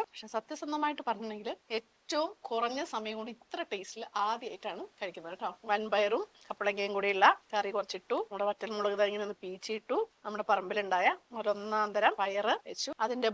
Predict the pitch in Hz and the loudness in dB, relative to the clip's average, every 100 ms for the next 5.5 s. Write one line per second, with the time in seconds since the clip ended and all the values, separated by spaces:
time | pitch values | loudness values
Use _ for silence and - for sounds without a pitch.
0 | 214 208 214 196 294 311 220 214 202 208 | 0 -4 -4 0 0 0 0 0 10 12
1 | 214 226 - 233 240 233 254 453 - _ | 12 12 0 -2 -2 0 2 2 -2 _
2 | 214 220 - _ _ - 254 - 208 190 | -2 -2 -2 _ _ -8 -6 -4 0 0
3 | 185 214 208 190 - - 208 220 233 302 | -2 -6 -8 -10 -14 -14 -6 0 6 6
4 | 494 - - 277 269 254 226 214 202 190 | 6 -8 4 4 6 2 0 -2 -4 -4
5 | 185 170 175 - 254 | -4 -6 -6 -2 0